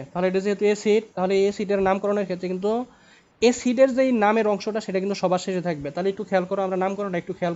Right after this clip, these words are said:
করি। তাহলে এখানে কয় কার্বন আছে? পাঁচ কার্বন, এক, দুই, তিন, চার, পাঁচ। তাহলে পাঁচ কার্বন মানে প্যান্টানোয়িক অ্যাসিড, এটা কনফার্ম কিন্তু তুমি লিখে রাখতে পারো, তাই না? তাহলে এটার নামকরণের ক্ষেত্রে আমরা লিখতে পারি প্যান্টানোয়িক অ্যাসিড। একটু ফাঁক রাখলাম কারণ যে সামনে তো কিছু বসাইতে হবে, আমরা কিন্তু লাস্টে টুকু লিখতেছি,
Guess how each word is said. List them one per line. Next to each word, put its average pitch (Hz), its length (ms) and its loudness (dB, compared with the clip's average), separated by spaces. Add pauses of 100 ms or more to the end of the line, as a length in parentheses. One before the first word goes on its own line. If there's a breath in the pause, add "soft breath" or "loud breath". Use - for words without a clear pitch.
করি। 185 140 2 (680 loud breath)
তাহলে 185 180 4
এখানে 196 260 0
কয় 214 180 2
কার্বন 220 260 0
আছে? 180 100 -4 (100)
পাঁচ 202 200 0
কার্বন, 190 260 2 (220)
এক, 190 80 4 (100)
দুই, 190 180 0 (120)
তিন, 190 200 0
চার, 190 200 0 (140)
পাঁচ। 196 200 6 (100)
তাহলে 180 240 0
পাঁচ 202 180 2
কার্বন 208 300 -2
মানে 190 120 -2 (100)
প্যান্টানোয়িক 208 760 0
অ্যাসিড, 185 300 -4 (340)
এটা 185 200 -4
কনফার্ম 208 320 -2
কিন্তু 202 180 -6
তুমি 202 180 -4
লিখে 202 240 -2
রাখতে 185 180 -6
পারো, 160 220 -4
তাই 185 160 -2
না? 196 60 -2 (640 loud breath)
তাহলে 180 200 -6
এটার 202 220 -6 (220)
নামকরণের 202 560 -8
ক্ষেত্রে 185 340 -12
আমরা 196 200 -8
লিখতে 196 280 -8
পারি 196 140 -4 (100)
প্যান্টানোয়িক 208 560 -6
অ্যাসিড। 180 240 -10
একটু - 120 -14 (100)
ফাঁক 185 200 -4 (100)
রাখলাম 196 320 -6
কারণ 202 180 -6
যে 175 140 -8
সামনে 208 300 -6
তো 180 140 -4
কিছু 190 200 -6
বসাইতে 185 320 -4
হবে, 175 120 -4
আমরা 180 180 -6
কিন্তু 180 200 -6
লাস্টে 151 260 -6
টুকু 196 180 -6
লিখতেছি, 151 300 -12